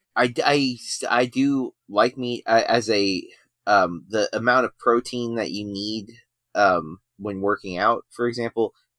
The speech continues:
it, it can be achieved without meat, but it, it requires a lot more eating of, of stuff in order to get there, because it's just the, the level of protein you can get from plants is not as, it's not as much, so it,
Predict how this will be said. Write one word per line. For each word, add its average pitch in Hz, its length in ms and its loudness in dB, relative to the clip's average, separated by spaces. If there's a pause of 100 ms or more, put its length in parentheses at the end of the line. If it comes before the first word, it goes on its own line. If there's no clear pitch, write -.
it, - 180 -12
it 131 180 -2
can 147 300 -4
be 143 180 -2
achieved 143 420 -4
without 131 340 2
meat, 139 300 -8
but 113 160 0
it, 104 280 -2
it 107 160 -2
requires 98 680 0 (180)
a 98 60 -4
lot 90 320 2
more 98 480 0 (1300)
eating 151 360 0
of, 156 260 2 (140)
of 143 160 0
stuff - 360 0
in 120 100 -4
order 123 240 2
to 104 140 -10
get 101 260 0
there, 143 320 0
because 101 380 -2
it's 90 100 -6
just - 320 -6
the, 95 180 4
the 92 200 2
level 95 300 4
of 92 80 -4
protein 95 320 0
you 90 200 -4
can 95 120 -8
get 90 240 2
from 92 280 -4 (220)
plants 101 340 0
is 110 180 2
not 95 320 2
as, 95 320 2 (1700)
it's 113 140 -2
not 135 180 6
as 104 200 -4
much, 101 440 -2
so 107 220 2
it, 95 160 0